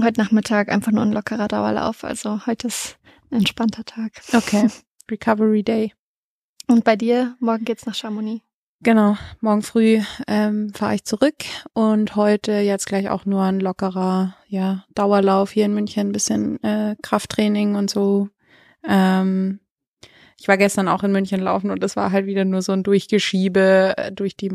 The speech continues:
Speaker 2: Menschen und ein Stehen an den Ampeln. Ähm,
Speaker 1: <laughs>
Speaker 2: so schön es ist, hier zu sein. Ich liebe München wirklich, aber ja, hab ich ja letztens schon gesagt, also das Laufen ist wirklich,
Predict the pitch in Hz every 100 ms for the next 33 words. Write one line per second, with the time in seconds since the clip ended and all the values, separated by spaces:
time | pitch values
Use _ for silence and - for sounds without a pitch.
0 | 190 - 190 196 196 208 196 190 190 196
1 | 190 - 196 190 196 196 190 190 - 185
2 | 190 208 196 202 202 - 196 202 196 196
3 | 202 - - 233 - 247 226 269 254 247
4 | 240 - 220 214 202 190 190 202 220 208
5 | 202 190 190 190 196 190 196 202 196 220
6 | 202 196 196 190 196 190 190 190 190 202
7 | 196 196 202 - 202 196 196 196 196 202
8 | 202 214 - 214 196 -